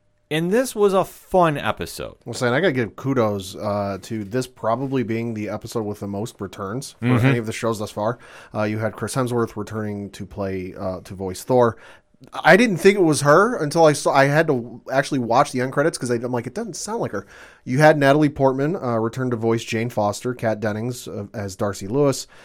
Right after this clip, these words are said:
Speaker 2: Sam Jackson as Nick Fury, Jeff Goldblum as the Grandmaster, Colby, uh, Kobe Smulders as Maria Hill, Clark Gregg as,
Speaker 1: Ah,
Speaker 2: uh,
Speaker 1: the
Speaker 2: Agent Coulson. Uh, you had Taika Waititi as Korg, Karen Gillan as Nebula, Jamie Alexander as Lady Sith, Seth Green as Howard the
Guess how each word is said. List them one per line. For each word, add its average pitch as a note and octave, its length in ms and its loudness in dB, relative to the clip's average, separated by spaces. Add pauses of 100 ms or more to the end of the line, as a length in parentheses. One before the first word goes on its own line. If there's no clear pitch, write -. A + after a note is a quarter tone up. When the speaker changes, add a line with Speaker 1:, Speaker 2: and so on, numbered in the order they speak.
Speaker 2:
Sam G#2 240 -4
Jackson B2 340 2
as F#2+ 120 -8
Nick F#2+ 160 -12
Fury, B2+ 380 2
Jeff G2 240 -6
Goldblum A#2+ 420 -2
as F#2+ 100 -8
the G2+ 80 -10
Grandmaster, A#2+ 720 -2
Colby, G#2 360 -8 (120)
uh, G#2 220 -4
Kobe G#2 240 -4
Smulders B2 720 -2
as F2+ 160 -14
Maria G2 280 -8
Hill, B2 320 0 (300)
Clark C3+ 340 0
Gregg D3 520 4
as, A#2+ 240 0
Speaker 1:
Ah, D#2 60 0 (400)
Speaker 2:
uh, A2 60 -2
Speaker 1:
the A#2+ 80 -4
Speaker 2:
Agent B2 220 -2
Coulson. D3 340 2 (440)
Uh, A#2+ 260 4
you A#2+ 140 2
had A#2 220 0
Taika D3 200 2
Waititi C3 440 0
as G#2 100 -4
Korg, C#3+ 520 0
Karen C3+ 360 -2
Gillan B2+ 260 0
as G2 140 -6
Nebula, C#3 500 0 (240)
Jamie C#3 300 2
Alexander B2+ 540 2
as G2+ 120 -4
Lady A2+ 320 -2
Sith, C#3+ 520 0
Seth - 380 0
Green C3 260 -2
as G#2+ 140 -4
Howard B2 340 -2
the F#2+ 100 -14